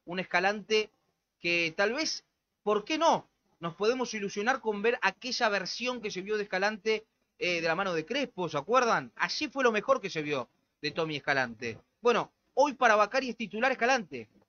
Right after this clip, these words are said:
el doble cinco con el Facha Gutiérrez. Ya pasa a estar relegado, lo nombrábamos en el segundo equipo, Julián López, un Julián López que hemos cuestionado largamente, eh, desde que asumió Bacari, eh, desde que llegó en reemplazo de Sebastián Becasese,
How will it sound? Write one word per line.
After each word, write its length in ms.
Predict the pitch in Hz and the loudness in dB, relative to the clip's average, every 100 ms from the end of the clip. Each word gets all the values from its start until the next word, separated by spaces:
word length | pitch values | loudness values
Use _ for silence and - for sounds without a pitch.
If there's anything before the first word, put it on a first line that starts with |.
| _ | _
el 160 | 196 226 | 0 4
doble 260 | 262 247 | 2 2
cinco 420 | - - 277 277 | -4 -4 -4 -4
con 120 | 233 202 | -2 -2
el 100 | 185 | -2
Facha 240 | 254 247 | -2 0
Gutiérrez. 720 | 220 202 240 202 151 131 - _ _ - | -2 -2 0 0 0 -8 -10 _ _ -4
Ya 160 | 254 | -2
pasa 340 | 269 262 269 233 | 0 4 4 4
a 80 | - | 0
estar 240 | - 240 | 0 -4
relegado, 560 | 226 233 208 208 262 262 | -2 -2 0 4 6 6
lo 100 | 214 | 4
nombrábamos 480 | 190 208 233 214 202 | 0 2 2 0 -6
en 60 | |
el 80 | 190 | -6
segundo 280 | 190 208 202 | -6 -4 -6
equipo, 300 | 185 226 226 | -6 -8 -8
Julián 320 | 175 190 202 | -6 -4 0
López, 440 | 220 240 262 247 - _ _ | 0 -2 -6 -8 -14 _ _
un 120 | 165 | -10
Julián 240 | 190 196 | -2 0
López 260 | 214 214 214 | -2 -4 -4
que 100 | 196 | -4
hemos 180 | 190 175 | -6 -8
cuestionado 840 | 170 - 156 165 277 254 220 233 _ - | -12 -4 2 6 6 6 2 -2 _ -10
largamente, 1000 | 147 196 185 175 165 202 262 - 214 233 - _ _ | 0 2 2 2 0 0 -8 -6 -6 -6 -10 _ _
eh, 240 | 151 160 | -2 0
desde 240 | 151 156 156 | 0 -2 -4
que 80 | 160 | -6
asumió 360 | 143 160 175 | -6 -6 -2
Bacari, 580 | 170 156 214 247 240 277 - _ _ _ - | -2 2 2 2 0 -10 -18 _ _ _ -2
eh, 300 | 151 151 143 | 2 2 0
desde 240 | 151 151 | -4 -6
que 120 | 139 | -6
llegó 360 | 151 151 170 240 | -6 -4 2 2
en 80 | 202 | 2
reemplazo 380 | 160 147 175 170 | -4 -6 -6 -6
de 60 | |
Sebastián 340 | 156 147 175 170 | -6 -6 -6 -8
Becasese, 640 | 160 160 247 220 185 208 | -6 -4 -2 -4 -4 -8